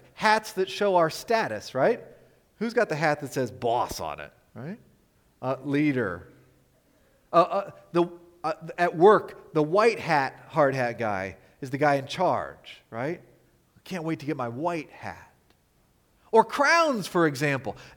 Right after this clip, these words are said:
Everybody still likes a crown. We talk about somebody being crowned. And this chain around your neck,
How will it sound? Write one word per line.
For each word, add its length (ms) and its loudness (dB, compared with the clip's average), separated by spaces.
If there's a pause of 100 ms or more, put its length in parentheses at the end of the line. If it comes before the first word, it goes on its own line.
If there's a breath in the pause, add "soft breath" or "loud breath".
(280 loud breath)
Everybody 340 4
still 280 6
likes 240 2
a 20 -12
crown. 600 -4 (280)
We 60 -12
talk 160 -2
about 260 0
somebody 260 -2
being 220 -6
crowned. 320 -16 (1600 loud breath)
And 120 0
this 140 0
chain 460 -2
around 260 2
your 120 -2
neck, 320 -2